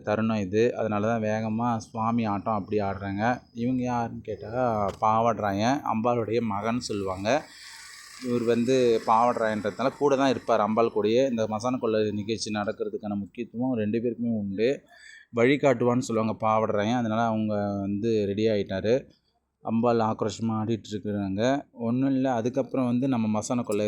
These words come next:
போற இடத்துக்கு போயிடலாம். இதுதாங்க மசான கொள்ளை இடம். இதை சுத்தி எவ்வளோ கூட்டம் இருக்காங்க பாருங்க. இந்த பொம்மை தான் வந்து மயானத்துல இருக்கக்கூடிய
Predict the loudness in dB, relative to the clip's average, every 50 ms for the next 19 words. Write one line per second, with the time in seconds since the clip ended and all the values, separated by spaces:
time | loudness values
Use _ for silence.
0 | 0 -2 -2 -2 0 0 0 0 -2 -2 -6 -6 -8 -6 -2 -2 -2 0 -2 -2
1 | -2 -4 -4 -6 -6 -8 -8 -8 -6 -4 -4 -2 -2 -2 -2 -2 -2 -4 -4 -4
2 | -4 -4 -4 -2 -2 -2 0 0 -2 -4 -4 -6 -6 -6 -4 -4 -6 -6 -6 -6
3 | -10 _ _ -10 -8 -8 -6 -6 -6 -8 -6 -4 -2 0 0 2 2 2 0 0
4 | -4 -2 -2 -2 -2 -2 -2 -4 -4 -6 -4 -4 -2 -2 -2 -2 -2 -2 -4 -6
5 | -8 -10 _ -12 -12 -12 -12 -16 -18 -20 _ _ _ -20 -10 -8 -6 -6 -4 -4
6 | -2 0 0 0 0 0 0 0 2 0 0 0 0 -2 -2 -2 -2 -2 -2 -2
7 | -4 -4 -6 -6 -4 -4 -2 -4 -4 -6 -6 -6 -6 -6 -6 -6 -4 -4 -4 -4
8 | -4 -4 -2 -2 -2 -2